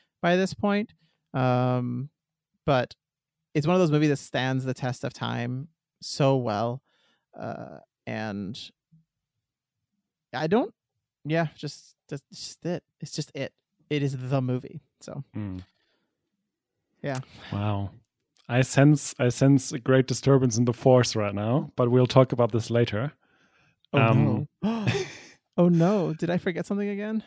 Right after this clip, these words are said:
Speaker 1: Oh,
Speaker 2: uh,
Speaker 1: no.
Speaker 2: maybe not, or you intentionally left something off.
Speaker 1: Okay.
Speaker 2: Um,
Speaker 1: Oh, shit. Oh, shit.
Speaker 2: <laughs>
Speaker 1: Shit.
Speaker 2: Uh, or you bro-, you broke our agreement, which I would,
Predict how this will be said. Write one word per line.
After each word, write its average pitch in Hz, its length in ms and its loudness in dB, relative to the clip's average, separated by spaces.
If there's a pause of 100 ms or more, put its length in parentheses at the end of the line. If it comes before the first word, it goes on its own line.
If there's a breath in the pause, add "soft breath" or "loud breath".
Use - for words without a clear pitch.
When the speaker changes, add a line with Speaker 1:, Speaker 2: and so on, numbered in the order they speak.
(340 soft breath)
Speaker 1:
Oh, - 20 -10
Speaker 2:
uh, 208 160 -8
Speaker 1:
no. 202 160 -6
Speaker 2:
maybe 180 340 6
not, 156 320 10
or 151 160 10
you 151 200 8
intentionally 147 540 6
left 127 240 4
something 120 280 2
off. 104 360 -4 (240)
Speaker 1:
Okay. 104 240 -2
Speaker 2:
Um, 98 240 -6 (1400)
Speaker 1:
Oh, - 40 -12
shit. - 360 -14 (560)
Oh, - 40 -4
shit. - 580 -2
Speaker 2:
<laughs> - 540 -20
Speaker 1:
Shit. - 520 -10
Speaker 2:
Uh, 113 260 0 (160)
or 180 240 12
you 180 320 12
bro-, 151 400 8
you 156 180 8
broke 151 400 8
our 143 220 10
agreement, 120 640 4
which 117 220 0
I 117 160 0
would, 110 320 -2